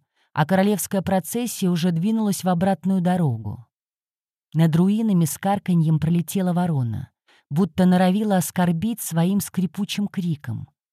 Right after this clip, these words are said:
Гвин подумала, что заслужила это оскорбление в полной мере. Она поступила в точности, как его мать, и оставила его одного,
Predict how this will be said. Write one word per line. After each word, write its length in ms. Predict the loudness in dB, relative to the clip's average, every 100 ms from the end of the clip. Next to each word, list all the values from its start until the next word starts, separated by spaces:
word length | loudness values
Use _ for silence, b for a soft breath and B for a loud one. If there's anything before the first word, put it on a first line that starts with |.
| _ _ _ -4
Гвин 340 | 2 4 2
подумала, 640 | 2 0 0 -2 0 0
что 460 | -2 -4 -4 -2 -4 b b -8
заслужила 680 | -4 -4 -2 -4 -2 0 2
это 220 | 2 -2
оскорбление 760 | -2 0 0 0 0 2 2
в 100 | 2
полной 360 | -2 0 2 2
мере. 500 | 2 0 -2 -6 -12 b b _ 0
Она 280 | 4 4 2
поступила 720 | -2 -2 -4 -2 -2 0 -2
в 120 | -2
точности, 680 | -4 -2 -2 -2 -2 -4 -6
как 300 | -4 -4 -2
его 220 | 0 0
мать, 480 | 0 -2 -4 -14 -20 _ _ _ _ _ _
и 80 | 0
оставила 480 | 0 2 0 0 2
его 240 | 2 2
одного, 560 | 2 2 2 0 -2